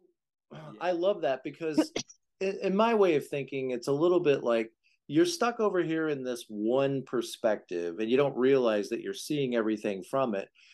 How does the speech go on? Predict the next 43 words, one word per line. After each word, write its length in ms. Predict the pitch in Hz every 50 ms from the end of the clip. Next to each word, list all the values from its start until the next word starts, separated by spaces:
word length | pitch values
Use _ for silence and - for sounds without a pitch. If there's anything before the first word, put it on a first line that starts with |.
| _ _ _ _ _
Just 200 | 160 214 240 240
keep 200 | - 269 240 220
in 120 | 226 202 190
mind, 300 | 185 180 175 160 147 135
there's 240 | 127 123 120 117 - -
eight 220 | 170 202 214 226 -
other 340 | - 175 185 175 185 175
legitimate 680 | 160 151 147 135 120 139 180 180 180 175 160 160 151 -
ways 300 | 139 143 156 147 139 131
of 140 | 135 127
seeing 340 | - 185 190 190 175 143 123
the 80 | 117 110
world 480 | 104 101 101 101 101 101 104 107 110 - _ _ -
that 360 | 123 123 123 120 120 113 - _ -
it 100 | 143 160
would 160 | 175 175 175
be 140 | 175 180 175
good 200 | - 226 226 214
for 140 | - - 196
you 260 | 185 175 180 180 175
to 100 | 175 151
kind 280 | - - 180 170 170 165
of 100 | 160 147
listen 520 | 143 160 185 180 - - 147 135 127 120 -
to 100 | - 135
those 240 | 127 123 123 120 117
other 220 | 127 120 123 120 117
types 400 | - 147 151 151 147 - - 117
and 100 | 107 104
say, 380 | - 127 117 110 107 104 - - _ _ _ _
"How, 340 | - 180 202 262 294 - -
you 120 | - 160 -
know, 200 | 135 113 98 - -
I 100 | 120 139
don't 240 | 170 208 214 202 185
do 200 | 226 240 247 247
it 100 | 240 240
the 80 | 233
way 160 | 226 233 233
a 80 | 233 233
one 260 | 220 220 233 233 233
does 280 | 220 233 240 233 220 240
it, 160 | 240 226 -